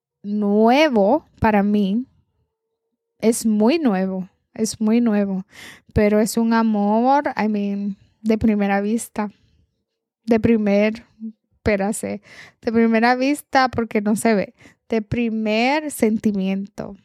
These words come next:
Pero no es por los sentimientos que uno adora, ¿verdad? Porque hay momentos de tristeza, de alegría, de,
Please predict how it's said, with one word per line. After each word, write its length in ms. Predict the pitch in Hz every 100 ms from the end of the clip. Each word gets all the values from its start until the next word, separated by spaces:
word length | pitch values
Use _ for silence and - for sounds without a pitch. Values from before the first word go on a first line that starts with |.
| _ _ _ _ - - -
Pero 240 | 254 247
no 180 | 247 269
es 160 | 330 -
por 220 | 330 254
los 140 | 226
sentimientos 800 | - 220 214 202 202 226 233 202
que 140 | -
uno 160 | 208 196
adora, 460 | 175 202 302 196 170
¿verdad? 320 | 202 214 190
Porque 340 | 196 202 196
hay 140 | 185 185
momentos 720 | 208 214 202 208 233 254 -
de 140 | 208
tristeza, 840 | 202 202 - - 196 202 190 214
de 100 | 196
alegría, 840 | 190 190 190 190 190 185 185 185 185
de, 380 | 180 170 185